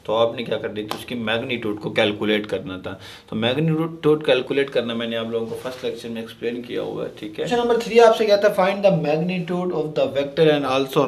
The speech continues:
write the direction cosine of the given vector।" आपके पास इसके भी तीन part है, ठीक है, तो एक part मैं आपको करवाऊंगा, बाकी दो part आप क्या करेंगे, खुद ही इसके solve करें। दो चीज़ें calculate कर दी आपने बेटा, एक तो आपके पास है इसकी magnitude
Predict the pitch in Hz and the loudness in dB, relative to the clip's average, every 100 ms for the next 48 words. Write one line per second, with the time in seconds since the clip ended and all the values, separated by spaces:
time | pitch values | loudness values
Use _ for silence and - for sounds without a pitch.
0 | 110 117 135 147 139 139 131 117 110 135 | 4 4 4 2 0 0 0 0 -2 -2
1 | 139 - 156 147 131 113 113 - 123 135 | -4 -8 -6 -8 -8 -10 -10 -6 -4 -4
2 | 135 120 113 110 127 123 104 120 113 104 | -4 -6 -10 -2 -2 -2 -4 -4 -2 -4
3 | 90 90 - 90 - 95 101 95 - 117 | -6 -12 -10 -10 -12 -14 -14 -12 -8 -8
4 | 117 117 120 123 123 131 127 117 - 147 | -8 -10 -6 -4 -4 -4 -8 -8 -4 -4
5 | 156 - 110 113 113 110 110 107 120 120 | -6 -8 -6 -4 -2 -2 -4 -8 -10 -2
6 | 120 120 120 110 113 104 110 110 104 104 | -2 -2 -4 -6 -4 -4 -4 -2 -6 -6
7 | 104 101 98 113 107 113 110 107 - 127 | -6 -8 -6 -8 -8 -8 -8 -10 -10 -10
8 | - 98 107 - - _ _ _ _ - | -8 -10 -10 -14 -16 _ _ _ _ -8
9 | 131 160 165 160 143 131 120 120 113 113 | 4 6 6 4 4 4 0 0 0 0
10 | 104 107 104 98 101 98 - - 113 110 | -2 -2 -6 -4 -4 -4 -6 -2 -4 0
11 | 117 117 113 110 107 113 113 107 95 98 | 0 0 -2 -2 -2 -6 -6 -6 -6 -6
12 | 113 117 147 156 160 | -8 0 2 2 -2